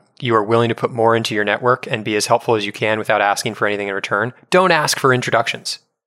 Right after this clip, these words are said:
is, is a very important thing. Don't go in saying, "Hey, can you introduce me to?" Just ask for advice.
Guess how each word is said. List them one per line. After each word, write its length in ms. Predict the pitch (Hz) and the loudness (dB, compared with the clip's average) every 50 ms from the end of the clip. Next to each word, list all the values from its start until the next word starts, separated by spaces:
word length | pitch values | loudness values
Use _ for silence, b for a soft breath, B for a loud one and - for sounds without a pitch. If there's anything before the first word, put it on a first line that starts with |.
| _ _ _ _ _ - | _ _ _ _ _ 0
is, 120 | 127 127 | 2 2
is 160 | 165 156 143 | 4 4 2
a 60 | 135 | 4
very 220 | 123 135 147 160 151 | 6 6 6 6 6
important 380 | 139 - - 131 127 127 120 | 4 4 2 2 2 2 0
thing. 120 | - 123 101 - - _ - | -2 -2 -2 -2 -8 _ 4
Don't 240 | 180 185 202 196 - | 6 6 6 6 6
go 180 | 190 175 165 | 6 8 8
in 120 | 175 180 165 | 6 6 4
saying, 180 | - 156 143 - | 4 2 2 2
"Hey, 240 | - 165 170 143 | 2 2 2 2
can 340 | - - - - 165 156 160 156 | 2 -2 -2 0 2 2 4 4
you 120 | 151 147 | 4 4
introduce 360 | 147 139 - 131 135 139 - | 2 0 0 0 0 0 0
me 80 | 143 127 | -2 -4
to?" 300 | - - 151 143 123 104 - _ _ _ _ _ _ _ _ _ _ _ _ _ _ _ _ _ _ _ - | -2 0 2 2 2 0 -2 _ _ _ _ _ _ _ _ _ _ _ _ _ _ _ _ _ _ _ 2
Just 240 | - 175 185 - | 4 4 4 6
ask 320 | - 175 165 175 170 - - | 4 4 4 4 4 2 0
for 180 | - - 143 | 2 4 4
advice. 580 | 135 123 - 135 151 151 - - - - - - | 6 6 6 4 4 4 2 -2 -4 -4 -6 -10